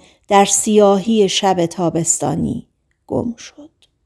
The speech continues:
وقتی آخرین واگن هم به کلی از دید بیرون رفت،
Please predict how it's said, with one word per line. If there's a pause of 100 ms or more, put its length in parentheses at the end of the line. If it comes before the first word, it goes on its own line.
(1400)
وقتی
آخرین
واگن
هم
به
کلی
از
دید
بیرون
رفت،